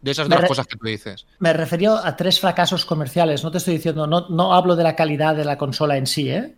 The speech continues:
Speaker 2: O sea, no, no estoy poniendo en duda que
Speaker 1: Sí,
Speaker 2: Dreamcast
Speaker 1: pero, pero lo que voy es que seguramente, no lo sé, ¿eh? Igual no es el planteamiento mío el bueno, pero digo que tanto con Game Gear como con, con Saturn todavía tenían... Eh,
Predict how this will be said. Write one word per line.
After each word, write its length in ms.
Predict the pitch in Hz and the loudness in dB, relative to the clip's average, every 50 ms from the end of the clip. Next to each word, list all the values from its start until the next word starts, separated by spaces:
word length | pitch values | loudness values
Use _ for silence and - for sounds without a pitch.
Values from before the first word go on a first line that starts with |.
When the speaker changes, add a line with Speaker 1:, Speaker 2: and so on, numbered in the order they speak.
| _ - | _ -6
Speaker 2:
O 20 | |
sea, 140 | - 151 139 | -4 -2 -2
no, 460 | 143 147 151 151 151 147 151 151 147 | 0 0 2 2 2 2 2 2 2
no 120 | 147 151 156 | 4 2 2
estoy 200 | 156 - 185 160 | 2 2 0 0
poniendo 340 | - 165 160 160 156 151 143 | 0 0 0 0 0 -2 -2
en 60 | 143 | -2
duda 180 | 151 151 147 | 0 0 0
que 140 | 139 - 143 | 0 0 -2
Speaker 1:
Sí, 40 | 139 143 - | 0 2 2
Speaker 2:
Dreamcast 20 | - | 4
Speaker 1:
pero, 240 | 196 185 175 165 - | 6 4 4 4 2
pero 160 | - 156 147 | 0 2 4
lo 80 | 147 143 | 4 4
que 80 | 147 | 4
voy 200 | 151 185 202 196 | 2 2 2 2
es 100 | 190 - | 0 2
que 180 | - 170 147 110 - | 2 0 0 0 -2
seguramente, 640 | - 135 135 175 190 185 190 190 185 170 - - 110 | -4 -2 0 0 0 0 0 -2 -4 -6 -8 -8 -6
no 100 | 113 117 | -4 -2
lo 80 | 120 | -2
sé, 220 | 117 - 101 92 98 | -2 -4 -6 -6 -6
¿eh? 100 | 113 117 | -4 -4
Igual 320 | 113 104 110 113 120 120 | -4 -2 -2 -2 -2 0
no 80 | 123 123 | -2 -4
es 100 | 117 127 | -4 -4
el 80 | 123 | -4
planteamiento 520 | 104 120 110 110 107 107 107 98 117 110 107 | -4 -4 -2 -2 -2 -4 -4 -4 -4 -6 -4
mío 360 | 101 107 117 113 107 98 98 98 | -6 -4 -2 -2 -2 -2 -4 -6
el 160 | 110 110 113 | -8 -8 -6
bueno, 240 | 101 113 110 104 95 | -4 -4 -4 -4 -4
pero 140 | - 113 113 | -6 -4 -4
digo 180 | 120 117 113 | -2 -2 -2
que 180 | - 117 110 - - | -2 -4 -6 -6 -4
tanto 300 | - 117 113 - 120 107 | -4 -4 -4 -4 -6 -6
con 140 | 120 117 113 | -6 -6 -6
Game 200 | 127 151 165 165 | -4 -4 -2 -2
Gear 320 | 185 185 190 185 180 - | 0 0 2 0 0 0
como 440 | - 175 165 165 165 160 160 156 - - - - - - - _ _ _ _ | -4 -4 -2 -2 0 -2 -2 -4 -6 -10 -16 -20 -20 -20 -20 _ _ _ _
con, 500 | - 147 147 143 139 139 135 131 131 127 | 2 4 4 6 4 4 2 -2 -4 -6
con 180 | 120 139 131 123 | -6 -6 -4 -2
Saturn 440 | - 170 170 - - 110 101 95 - | 0 0 0 0 -2 -4 -6 -8 -8
todavía 500 | - 120 110 104 104 113 135 151 151 143 | -6 -6 -4 -4 -4 0 0 0 0 0
tenían... 480 | 160 156 156 156 151 151 147 147 - - | 0 0 0 0 0 -2 -4 -6 -8 -6
Eh, 460 | 127 120 110 107 107 104 101 101 98 | -4 -2 -2 -2 -2 -4 -6 -10 -16